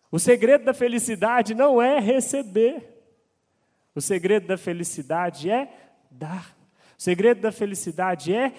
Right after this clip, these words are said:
abrir mão. Por que eu trouxe esse exemplo do buraco? Porque quanto mais você se esvaziar,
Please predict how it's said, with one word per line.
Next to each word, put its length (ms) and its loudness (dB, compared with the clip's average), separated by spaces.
abrir 400 -8
mão. 240 -2
Por 140 -6
que 100 -10
eu 120 -4
trouxe 300 -2
esse 340 0
exemplo 360 -6
do 140 -4
buraco? 540 -4
Porque 280 0
quanto 340 0
mais 240 -2
você 320 -2
se 320 0
esvaziar, 1400 0